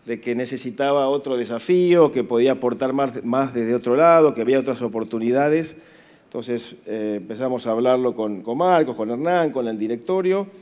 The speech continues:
para hacer una salida muy ordenada. Hicimos ese proceso y durante, y la primera vez que en mi vida que salí sin tener un plan concreto. Tenía algunas ideas, pero salí y dije, "Bueno, vamos a ver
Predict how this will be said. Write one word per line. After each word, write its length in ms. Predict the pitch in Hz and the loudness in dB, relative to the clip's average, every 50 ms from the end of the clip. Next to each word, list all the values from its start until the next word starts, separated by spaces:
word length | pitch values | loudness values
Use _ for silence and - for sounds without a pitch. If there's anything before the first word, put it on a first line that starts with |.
| - _ _ _ _ - | -20 _ _ _ _ -10
para 120 | 110 107 | -10 -8
hacer 140 | 104 - 123 | -8 -6 -6
una 120 | 131 120 | -6 -6
salida 420 | 117 - 120 117 131 143 139 135 123 | -4 -4 -4 -2 0 0 2 2 2
muy 300 | 123 131 131 139 131 127 | 2 0 0 2 2 2
ordenada. 760 | 113 120 117 120 139 165 202 214 220 226 233 226 226 - - 175 | 2 0 -2 -2 -2 -2 -2 -2 -2 -2 -2 -4 -4 -10 -14 -14
Hicimos 400 | 160 - - 135 139 143 127 139 | -14 -10 -8 -6 -6 -6 -4 -6
ese 480 | 135 131 - 131 127 127 127 - - - _ - | -8 -8 -6 -6 -6 -4 -6 -6 -10 -16 _ -6
proceso 600 | 120 127 135 135 190 190 190 190 - 214 233 233 - - - - - _ _ _ _ _ _ _ _ _ - - | -2 -2 -2 2 2 0 0 2 2 0 0 0 -4 -14 -20 -20 -20 _ _ _ _ _ _ _ _ _ -8 -2
y 100 | 131 135 | -2 0
durante, 640 | 131 139 143 147 156 151 151 156 156 160 156 160 - | 2 4 4 4 4 2 -2 0 0 0 0 0 -2
y 120 | - 143 | -6 0
la 100 | 143 151 | 0 0
primera 200 | 156 165 214 233 | 4 6 4 4
vez 40 | 226 | 4
que 80 | 226 175 | 2 0
en 60 | 165 | 2
mi 80 | 180 | 2
vida 240 | 196 214 226 233 226 | 0 4 4 4 2
que 160 | 226 - 151 | 4 0 -4
salí 480 | 143 - 147 143 156 170 196 220 247 247 - - - - _ _ _ _ - _ _ | -2 2 2 2 4 4 2 0 0 -4 -8 -16 -20 -20 _ _ _ _ -20 _ _
sin 320 | - - 165 180 190 196 | -8 -4 -2 -2 -2 0
tener 460 | 190 175 156 156 156 165 175 175 170 - | 0 0 2 2 2 0 0 0 -2 -6
un 160 | 131 135 131 | -6 -6 -4
plan 500 | - 135 143 147 151 156 156 160 165 165 - | -2 0 0 2 2 0 -2 -2 -6 -12 -8
concreto. 640 | - 139 135 127 127 135 117 104 90 - 98 87 82 107 139 175 - - _ | -4 -2 -2 0 0 0 -2 -2 -4 -6 -10 -12 -12 -12 -20 -20 -20 -20 _
Tenía 200 | - 165 196 226 | -6 -2 0 2
algunas 300 | 233 226 233 226 202 - | 4 4 4 2 2 2
ideas, 540 | 170 165 170 190 202 202 220 233 226 - - - - _ _ _ _ _ _ _ | 2 4 4 6 4 4 2 0 -2 -8 -18 -20 -20 _ _ _ _ _ _ _
pero 140 | - 135 139 | -4 -4 -4
salí 640 | 135 - 147 143 151 160 175 190 202 185 185 - - | -2 0 0 4 4 6 6 6 4 0 -4 -8 -8
y 100 | - 127 | -8 -4
dije, 240 | 127 143 143 - 151 | -4 -4 -4 -2 -2
"Bueno, 240 | 135 131 117 110 110 | 0 0 0 0 2
vamos 360 | 123 135 143 147 147 139 - | 2 2 2 2 -2 -2 2
a 100 | 131 123 | 2 4
ver 320 | 127 135 143 151 160 160 | 4 6 4 4 2 -2